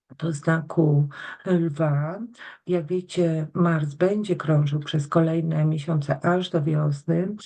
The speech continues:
e, przez swój bieg wsteczny od Lwa do Raka i jeszcze raz będzie przechodził te wszystkie punkty i jeszcze raz będzie dwa razy, czyli razem trzy razy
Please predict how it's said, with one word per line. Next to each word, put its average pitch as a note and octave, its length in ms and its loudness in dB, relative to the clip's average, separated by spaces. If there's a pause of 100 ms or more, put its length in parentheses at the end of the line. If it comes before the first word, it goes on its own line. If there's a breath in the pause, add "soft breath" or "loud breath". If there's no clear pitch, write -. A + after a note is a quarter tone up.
(400 loud breath)
e, E3 580 2
przez F#3+ 240 -2
swój F#3 220 4
bieg D#3+ 380 -2
wsteczny E3+ 840 0 (440 loud breath)
od G#3 300 -2
Lwa D3+ 580 2 (120)
do D#3 360 0
Raka D3+ 540 -2 (120)
i E3 140 4
jeszcze F3 300 -2
raz D#3 180 0
będzie D#3+ 260 -2
przechodził D3 560 0 (380 loud breath)
te E3+ 140 0
wszystkie D3+ 380 -2
punkty D3+ 440 2
i F3+ 100 4
jeszcze F3+ 380 0
raz D3+ 160 2
będzie D#3 380 0
dwa D3 320 2
razy, C#3+ 340 0
czyli D3+ 260 0
razem D3 360 0
trzy G#3+ 340 -2
razy D3 400 2